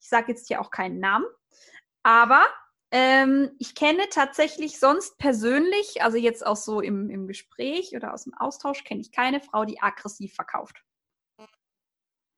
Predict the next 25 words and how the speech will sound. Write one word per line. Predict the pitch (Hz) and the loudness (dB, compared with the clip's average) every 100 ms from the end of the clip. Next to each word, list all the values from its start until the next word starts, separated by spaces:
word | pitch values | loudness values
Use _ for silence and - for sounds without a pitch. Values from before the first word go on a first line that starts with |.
| _ _ _ _ _ _ _ _ - | _ _ _ _ _ _ _ _ -2
Weil | 226 254 359 | 2 4 2
ich | 403 - | -4 -6
auch | 226 | -4
manchmal | 226 226 302 - 320 320 | 2 2 2 0 0 2
das | 262 247 | 0 -4
Gefühl | 226 - - 277 277 | -12 -12 -4 -2 0
habe, | 269 269 285 | 4 4 4
dass | 285 226 - | -2 -6 -8
wir | - | -10
Frauen | 202 - 208 214 254 285 | -10 -6 2 4 4 2
ein | - 214 226 | -2 -4 -4
Problem | - 233 214 214 233 320 320 | -4 -6 -4 -4 0 0 2
damit | 214 196 190 | 0 -2 -4
haben, | - 202 208 240 | -2 -2 0 -2
wenn | 220 233 | -2 -2
wir | 247 | 0
das | 233 226 | -2 -6
Gefühl | 214 - 233 233 | -14 -10 -6 -2
haben, | 226 220 208 | 0 0 -4
wir | 208 | -6
treten | - 254 254 220 | -8 -10 -10 -10
jemandem | 208 233 220 220 | -6 -4 -4 -6
auf | - 202 | -8 -8
den | 208 | -10
Schlips, | - 233 233 - - | -4 -2 -2 -6 -20